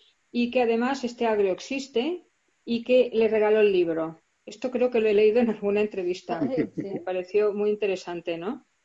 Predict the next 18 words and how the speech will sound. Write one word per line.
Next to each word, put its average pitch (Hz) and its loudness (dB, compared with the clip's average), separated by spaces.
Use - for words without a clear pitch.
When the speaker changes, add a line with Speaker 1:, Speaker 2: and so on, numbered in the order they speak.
Speaker 1:
Que 196 -4
ella 220 4
le 220 2
regalara 196 0
este 196 -4
libro 175 -2
a, 175 -8
a 170 -8
su-, - -6
se 202 -4
supone 220 -2
que 226 -2
alguien, 240 0
bueno, 202 0
en 190 -2
quien 190 0
está 214 -4
basado 196 -2